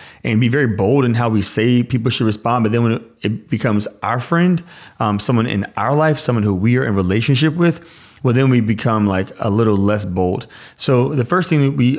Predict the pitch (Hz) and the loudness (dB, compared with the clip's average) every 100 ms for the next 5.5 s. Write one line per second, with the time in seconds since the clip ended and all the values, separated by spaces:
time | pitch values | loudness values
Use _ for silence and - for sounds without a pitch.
0 | - 135 147 151 135 135 127 127 120 120 | -2 0 0 0 -2 -2 -2 0 0 0
1 | 127 139 139 - 143 135 127 131 131 135 | 0 2 0 -2 -8 -2 2 2 2 0
2 | - 143 143 143 143 131 131 139 127 135 | -2 -2 0 0 0 -2 -2 -2 -2 -2
3 | 131 120 113 117 113 104 - 104 90 - | -2 -4 -2 0 -2 -4 -4 -6 -6 -10
4 | - _ 131 120 139 120 127 127 - 113 | -16 _ -2 0 0 0 -2 -4 -4 -4
5 | 110 - 117 92 | -4 -2 -2 -2